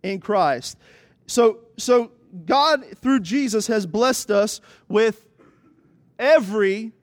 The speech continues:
spiritual blessing in Jesus Christ. So, we see this right off the bat. This is God's desire for us to be filled,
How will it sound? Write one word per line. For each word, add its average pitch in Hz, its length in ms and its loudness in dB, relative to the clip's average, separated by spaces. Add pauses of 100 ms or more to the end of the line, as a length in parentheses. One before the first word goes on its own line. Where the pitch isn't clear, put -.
(140)
spiritual 254 580 -4
blessing 175 680 -4 (640)
in 156 160 -10
Jesus 180 340 -6
Christ. 139 720 -4 (300)
So, 233 400 0 (280)
we 240 160 -2
see 339 280 -2
this 285 200 -6
right 262 220 0
off 247 160 0
the 202 80 -6
bat. 240 300 2
This 269 180 -8
is 220 160 -4
God's 226 560 -8
desire 226 580 -4
for 208 220 -8
us 220 560 -2 (920)
to 160 100 -14
be 190 180 -10
filled, 214 400 -12